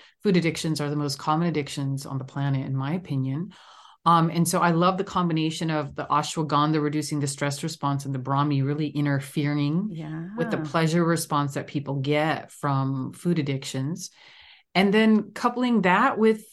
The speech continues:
Speaker 1: you know, the prime tea, which is, again, it's not something that I came up with. It's been in Ayurveda for, you know, such a long time. But it's just a combination of cumin, coriander, and fennel,
Speaker 2: Mm.
Speaker 1: half a teaspoon of each.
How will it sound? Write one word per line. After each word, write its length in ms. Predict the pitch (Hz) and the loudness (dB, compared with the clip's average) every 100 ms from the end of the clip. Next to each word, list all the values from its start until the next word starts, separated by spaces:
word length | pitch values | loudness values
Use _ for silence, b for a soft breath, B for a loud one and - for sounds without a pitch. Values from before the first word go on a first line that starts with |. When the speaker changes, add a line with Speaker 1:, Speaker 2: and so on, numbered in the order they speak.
| - | -8
Speaker 1:
you 160 | 196 | -2
know, 80 | 208 | 0
the 120 | 180 | 0
prime 340 | 180 185 190 214 | 0 0 2 0
tea, 280 | 208 185 196 | -2 -2 -2
which 200 | 185 208 | -4 -6
is, 220 | 190 - | -10 -8
again, 300 | 185 247 185 | -4 -2 -2
it's 120 | 139 | -2
not 140 | 190 196 | -4 -2
something 280 | 220 196 | -2 -2
that 340 | 180 151 143 - | 0 0 0 -2
I 140 | 131 | -6
came 240 | 156 160 143 | -2 0 2
up 160 | 143 | 0
with. 120 | 196 202 | -2 -4
It's 140 | 160 | -4
been 220 | - 151 | -2 0
in 80 | 151 | 0
Ayurveda 600 | 147 143 139 143 156 185 | 0 0 0 0 0 -4
for, 680 | 185 147 139 135 139 139 139 - | -4 -4 -2 -2 -4 -6 -8 -6
you 120 | 151 | -2
know, 440 | 135 131 127 127 - - | -2 -4 -8 -12 -16 -16
such 300 | - 170 - | -10 -10 -6
a 60 | 165 | -2
long 260 | 151 139 | -2 -2
time. 400 | 147 143 139 214 B B B B _ - | -2 -2 -2 -4 B B B B _ -2
But 80 | 208 | 0
it's 80 | |
just 180 | 226 220 | 0 0
a 80 | 226 | -2
combination 560 | 214 196 202 202 208 202 | 0 0 0 0 -2 -4
of 160 | 196 | -6
cumin, 440 | - 202 196 196 196 | -6 -2 0 0 -2
coriander, 540 | - 175 175 180 196 | 0 2 4 2 2
and 160 | 208 214 | -2 -2
fennel, 540 | 151 147 147 190 220 b b 208 | -4 -4 -2 -4 -8 b b -6
Speaker 2:
Mm. 160 | 175 165 | -4 -4
Speaker 1:
half 160 | 165 | -4
a 60 | 185 | -6
teaspoon 480 | - 196 - 202 196 | -8 -10 -10 -6 -6
of 160 | 190 - | -6 -8
each. 600 | 151 160 180 180 - - | -6 -4 -4 -8 -14 -16